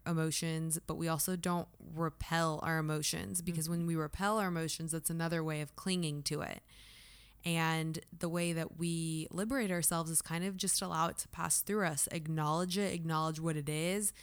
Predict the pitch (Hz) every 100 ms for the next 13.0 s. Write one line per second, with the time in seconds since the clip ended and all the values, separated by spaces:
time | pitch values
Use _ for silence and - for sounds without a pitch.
0 | - - - 175 165 - 170 175 160 170
1 | 170 160 170 170 - 170 - - - -
2 | - 170 - 165 170 170 165 156 - 165
3 | 165 165 - 175 185 - - - - -
4 | 170 160 156 156 151 170 165 160 - 170
5 | 160 160 160 160 160 - - 165 - -
6 | 175 151 165 175 190 196 165 160 160 156
7 | - 147 156 - 147 - 151 151 165 151
8 | 151 165 175 - - 226 214 208 170 165
9 | 165 160 160 151 160 160 165 - 165 -
10 | - - - - - - 214 226 175 156
11 | 151 170 170 151 - 190 - 175 160 151
12 | 160 156 - 165 156 156 190 185 143